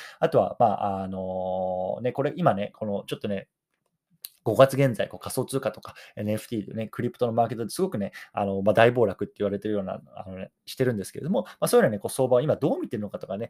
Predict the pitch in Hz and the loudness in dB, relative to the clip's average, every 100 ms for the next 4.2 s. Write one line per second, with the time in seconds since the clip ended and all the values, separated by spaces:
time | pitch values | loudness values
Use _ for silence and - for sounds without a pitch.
0 | - - 233 196 156 165 160 113 98 107 | -8 -4 -4 -2 2 2 2 -2 -4 -8
1 | 104 98 98 101 101 104 - _ _ _ | -6 -8 -8 -8 -6 -8 -8 _ _ _
2 | _ _ _ _ - 139 180 - 190 196 | _ _ _ _ -8 -4 0 2 2 4
3 | 180 107 95 - 101 104 _ 117 98 98 | 0 -2 -6 -4 -2 -2 _ -6 -6 -6
4 | 95 | -8